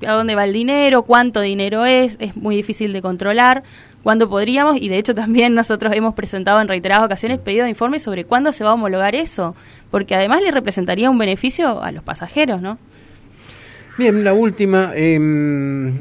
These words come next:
Speaker 2: eh, decías que, eh, hace falta más voces femeninas en el Consejo. Ahora con la ley de paridad de género, eh, calculamos, porque con el tema este de la ley de lemas no sabemos si van a entrar, este, la misma cantidad de hombres que de mujeres,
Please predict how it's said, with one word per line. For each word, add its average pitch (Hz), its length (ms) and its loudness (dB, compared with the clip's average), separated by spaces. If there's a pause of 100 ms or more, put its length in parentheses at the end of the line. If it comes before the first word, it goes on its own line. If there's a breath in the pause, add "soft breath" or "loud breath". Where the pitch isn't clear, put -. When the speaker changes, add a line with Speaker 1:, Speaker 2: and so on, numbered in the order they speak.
(240)
Speaker 2:
eh, 135 300 -2
decías 180 440 0
que, 117 880 0
eh, 107 40 -2
hace 110 280 -6
falta 123 420 -4
más 113 220 -4
voces 117 400 -4
femeninas 117 600 0
en 113 80 -2
el 104 80 -6
Consejo. 113 420 -2
Ahora 127 260 0
con 117 400 -4
la 113 100 0
ley 123 140 2
de 123 100 2
paridad 117 380 -2
de 127 80 0
género, 139 560 0 (480 loud breath)
eh, 110 680 -2 (600)
calculamos, 110 840 -4
porque 95 1040 -6
con 101 200 -6
el 98 140 -10
tema 123 340 -2
este 127 220 -4
de 113 100 -4
la 104 140 -4
ley 113 160 -4
de 117 100 -4
lemas 127 280 -2
no 101 100 -8
sabemos 113 500 -2
si 110 100 -8
van 107 220 -6
a 107 60 -4
entrar, 107 480 -4
este, 95 560 -8
la 98 100 -8
misma 113 300 -6
cantidad 110 460 -6
de 110 120 -4
hombres 113 240 -6
que 110 80 -6
de 101 80 -4
mujeres, 110 360 -4